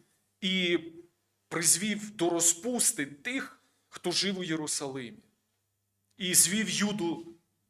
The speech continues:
початок кінця.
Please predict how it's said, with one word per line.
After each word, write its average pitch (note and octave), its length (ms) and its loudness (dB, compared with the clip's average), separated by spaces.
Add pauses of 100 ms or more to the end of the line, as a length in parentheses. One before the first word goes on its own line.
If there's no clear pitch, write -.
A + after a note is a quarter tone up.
(2250)
початок D3+ 520 -2
кінця. B2+ 460 -8